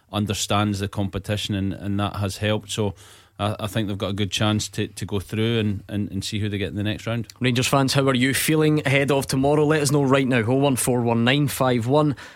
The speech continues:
Speaker 2: one oh two five. Steven Gerrard says they need to get the game plan right to make it to the last eight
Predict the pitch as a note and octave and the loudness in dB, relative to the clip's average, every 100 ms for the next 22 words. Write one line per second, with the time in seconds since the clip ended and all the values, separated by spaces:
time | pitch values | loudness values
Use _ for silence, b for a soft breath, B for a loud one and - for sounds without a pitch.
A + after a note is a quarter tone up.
0 | B - A2+ A2 G2+ - A2 G#2 - - | B -2 0 0 0 0 0 -2 -4 -8
1 | - A2+ A2+ G2+ - C#3+ B2 A2 D3 C3+ | -2 2 2 0 -2 -2 0 2 4 2
2 | - C3 A#2+ B2+ C3+ C3 C3 A#2+ C3 D#3 | 2 0 2 0 0 0 0 2 2 2
3 | D3+ B2 G#2 G2 F#2+ - A#2 A#2 G2 A#2 | 2 2 2 0 -2 -4 -2 -2 -4 -2
4 | G#2+ A2+ A#2+ - - C3+ - | 0 2 2 -2 -4 -4 -2